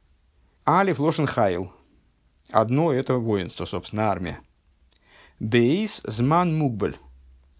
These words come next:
Второе — это ограниченное время. Век мойши косу ваалой ц-, цовал и ней шалей орец. Геймер. Как говорится в Танахе,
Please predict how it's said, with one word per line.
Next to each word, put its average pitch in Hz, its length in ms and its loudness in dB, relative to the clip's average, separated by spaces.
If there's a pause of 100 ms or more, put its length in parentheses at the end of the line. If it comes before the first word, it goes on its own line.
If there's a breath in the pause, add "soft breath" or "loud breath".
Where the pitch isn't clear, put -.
(400 soft breath)
Второе — 165 540 2
это 147 580 0
ограниченное 123 800 0
время. 92 360 -4 (1200 soft breath)
Век 113 180 0
мойши 156 280 2
косу 156 320 2
ваалой 147 720 4
ц-, 123 360 0
цовал 165 500 2
и 127 140 2
ней 143 240 0
шалей 135 420 0
орец. 117 520 -2 (720)
Геймер. 90 360 -6 (760 soft breath)
Как 107 160 4
говорится 165 680 -2 (600)
в - 40 -20
Танахе, 139 440 -2